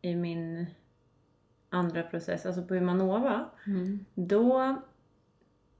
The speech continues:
Speaker 1: berättade en terapeut om lögner och hur han såg på det och att han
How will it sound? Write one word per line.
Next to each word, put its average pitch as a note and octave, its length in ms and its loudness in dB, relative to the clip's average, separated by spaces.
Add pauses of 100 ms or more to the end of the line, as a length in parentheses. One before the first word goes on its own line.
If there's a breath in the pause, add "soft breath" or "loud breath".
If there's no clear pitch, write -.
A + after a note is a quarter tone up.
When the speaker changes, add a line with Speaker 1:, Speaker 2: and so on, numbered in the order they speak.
(760)
Speaker 1:
berättade B3 680 4
en F3+ 120 4
terapeut E3+ 600 -2
om F3 260 0
lögner G3+ 840 2
och F#3+ 340 -6
hur G3+ 120 0
han A3+ 220 2
såg E3+ 380 -4
på F3 80 -4
det E3 160 -4
och F3+ 200 -4
att F3 120 -8
han G#3 360 -2